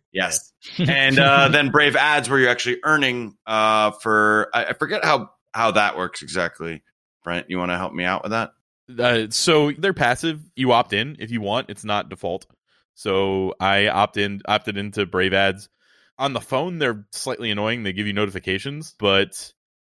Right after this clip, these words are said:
Speaker 3: uh, between the phone and desktop, I think I made, like, four or five Brave for the month or something like that. Just, like, I don't know. I, I don't know. I don't know what it's trading at right now, so I have no idea.
Speaker 1: It's like a buck. Total.
Speaker 3: Yeah. So whatever, like, if they're paying me four or five dollars for the month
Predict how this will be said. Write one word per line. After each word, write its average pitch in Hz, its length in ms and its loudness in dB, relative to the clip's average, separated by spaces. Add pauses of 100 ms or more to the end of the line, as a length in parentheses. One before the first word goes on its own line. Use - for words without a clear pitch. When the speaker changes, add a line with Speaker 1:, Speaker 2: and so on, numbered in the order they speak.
(120)
Speaker 3:
uh, 95 160 -4
between 113 440 -4
the 107 60 -4
phone 113 460 0
and 98 300 -4
desktop, 98 440 0
I 101 40 0
think 98 140 -6
I 95 60 -4
made, 92 180 -4
like, 87 160 -6 (320)
four 95 400 -2
or 95 40 -2
five 90 360 0
Brave 90 360 -4 (180)
for 101 100 -4
the 90 80 -10
month 90 260 -8
or 101 80 -2
something 101 260 -14
like 104 180 -6
that. 110 180 2 (420)
Just, 95 160 -14
like, 95 240 2 (180)
I 90 40 -8
don't 87 140 -2
know. 80 180 -10 (300)
I, 87 100 -6
I 85 40 -6
don't 90 240 -6
know. 87 160 -8
I 73 60 -12
don't 87 80 -6
know 85 80 -4
what 82 100 -2
it's 76 100 -10
trading 80 280 -4
at 67 100 -4
right 73 140 -4
now, 76 140 -4
so - 120 -4
I 87 60 6
have 85 120 4
no 82 120 0
idea. 80 300 0 (260)
Speaker 1:
It's - 80 -4
like 135 100 2
a 113 80 4
buck. 92 380 -2 (360)
Total. 92 300 2
Speaker 3:
Yeah. 85 180 0 (200)
So 98 480 0
whatever, 196 380 4
like, 104 260 2
if 117 160 2
they're 127 120 2
paying 180 280 2
me 165 100 2
four 147 240 4
or 143 40 2
five 143 220 4
dollars 131 400 2
for 123 180 -4
the 107 80 -4
month 131 260 -2